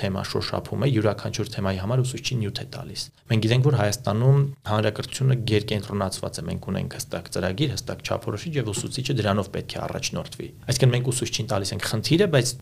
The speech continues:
մինչև այս չենք տվել դրան համապատասխան նաև գործիքակազմը։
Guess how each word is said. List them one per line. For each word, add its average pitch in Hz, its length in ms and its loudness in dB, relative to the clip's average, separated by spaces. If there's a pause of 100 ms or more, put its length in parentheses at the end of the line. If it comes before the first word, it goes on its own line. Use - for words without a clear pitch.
մինչև 131 400 8
այս - 200 2
չենք 120 200 0
տվել 120 260 0
դրան 113 340 -2
համապատասխան 101 800 -2
նաև 113 180 -2 (120)
գործիքակազմը։ - 960 -4